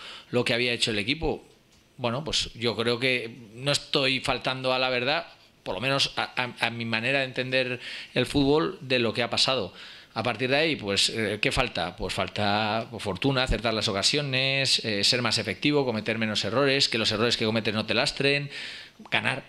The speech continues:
ganar, al final es, ganar es cómo ganas, marcando uno más que el rival o encajando uno menos. Esto es así de, de claro. Pero yo creo que la línea de juego, la línea de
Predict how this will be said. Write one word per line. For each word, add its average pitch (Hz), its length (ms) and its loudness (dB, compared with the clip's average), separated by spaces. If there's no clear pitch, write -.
ganar, 127 240 0
al 151 60 0
final 131 240 0
es, 151 120 2
ganar 147 400 2
es 175 120 2
cómo 165 280 4
ganas, 110 360 2
marcando 127 380 -2
uno 139 100 -2
más 139 180 0
que - 80 -2
el 135 80 2
rival 147 300 4
o 156 40 0
encajando 139 380 -2
uno 123 140 -2
menos. 131 440 0
Esto 127 180 -2
es 120 120 -2
así 123 240 2
de, 113 380 0
de 127 160 2
claro. 107 380 0
Pero 120 420 2
yo 117 200 2
creo 127 200 4
que 131 120 0
la 123 100 2
línea 120 320 0
de 120 280 2
juego, 147 520 4
la 123 120 2
línea 120 300 -2
de 120 300 2